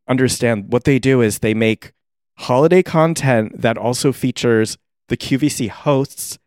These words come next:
and the products they sell. So it's like SpawnCon on top of SpawnCon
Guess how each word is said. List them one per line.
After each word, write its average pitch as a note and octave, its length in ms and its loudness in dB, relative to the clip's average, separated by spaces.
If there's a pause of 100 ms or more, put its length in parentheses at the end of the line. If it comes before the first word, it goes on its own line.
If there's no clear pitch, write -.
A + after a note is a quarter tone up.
(160)
and C#3 280 0
the A#2+ 120 -2
products C3 460 0
they G#2 160 -2
sell. F2+ 480 -6 (380)
So C#3+ 180 2
it's C3 180 -2
like B2 200 -4
SpawnCon C3+ 800 -2
on G#2+ 140 -6
top A#2+ 320 -10
of A2+ 60 -16
SpawnCon G#2 760 -6